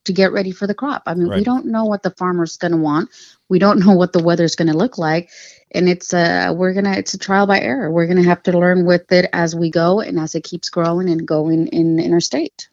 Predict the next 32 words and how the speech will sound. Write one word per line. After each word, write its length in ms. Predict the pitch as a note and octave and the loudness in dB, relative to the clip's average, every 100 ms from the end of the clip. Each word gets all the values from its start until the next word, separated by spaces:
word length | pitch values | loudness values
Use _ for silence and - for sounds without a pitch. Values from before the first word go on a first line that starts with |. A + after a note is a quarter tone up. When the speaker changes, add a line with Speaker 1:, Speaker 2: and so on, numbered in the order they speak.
| _ | _
Speaker 2:
Now, 200 | D3 C#3 | -6 -4
you 400 | D3+ G#3 G3 F3 | -4 -6 -6 -8
testified 880 | - D3+ D3 D3+ - B2+ A2 G2+ G2+ | -8 -8 -8 -8 0 2 4 2 0
at 100 | G#2 | -4
the 80 | G#2+ | -6
hearing 460 | A#2+ A#2+ G#2+ G2 | -4 -4 -4 -6
Thursday 420 | - A#2+ G#2+ G#2+ | -8 -10 -10 -10
morning. 640 | G2+ G2 G#2+ G2+ F#2 F#2 E2+ _ _ | -8 -6 -6 -8 -10 -14 -20 _ _
Um, 440 | F#2+ F#2+ F#2+ F#2+ - | -20 -20 -20 -20 -14
what 180 | F3 F#3 | -10 -6
was 140 | E3+ | -2
that 160 | F3 E3+ | 0 0
experience 560 | - - C#3+ B2+ - | -4 -6 -4 -4 -2
like? 200 | B2 A2+ | -2 -2
And 80 | A#2+ | 0
what, 180 | D3+ C#3+ | -2 -2
what, 260 | D#3 D3+ C#3+ | -6 -6 -10
what 280 | C#3+ D3 | -8 -6
was 140 | D#3+ C#3+ | -8 -8
your 120 | D3+ | -8
sense 420 | - D3+ C#3 - | -4 -4 -4 -2
of, 380 | C#3 B2 G#2+ - - - - | 0 0 -4 -12 -20 -20 -16
you 140 | B2+ A#2+ | -8 -6
know, 180 | A#2+ A2+ | -4 -6
some 160 | C3 | -6
of 40 | G#2+ | -8
the 60 | |
farm 320 | - C3 F3 | -8 -6 -4
workers 380 | G3 F#3 F#3+ F3 | -2 -4 -4 -4
that 160 | F3+ - | -6 -8
spoke 360 | - E3+ E3+ | -4 -4 -2
there, 480 | E3 D#3+ D3+ D3+ D3 | 0 2 4 2 -2